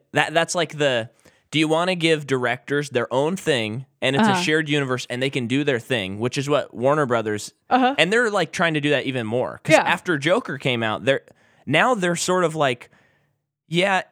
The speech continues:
Speaker 1: it's a multiverse, and some of this stuff connects," and,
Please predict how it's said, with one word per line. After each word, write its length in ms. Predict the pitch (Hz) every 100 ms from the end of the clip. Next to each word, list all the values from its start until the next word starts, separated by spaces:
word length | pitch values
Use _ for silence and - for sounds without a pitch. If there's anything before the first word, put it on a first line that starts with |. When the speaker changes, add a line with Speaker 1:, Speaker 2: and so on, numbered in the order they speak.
| -
Speaker 1:
it's 220 | 214 214
a 80 | 240
multiverse, 960 | 190 180 190 196 190 156 139 143 143 -
and 160 | 135 139
some 280 | - 165 170
of 60 |
this 120 | 160
stuff 220 | - 156 -
connects," 380 | 160 143 139
and, 120 | -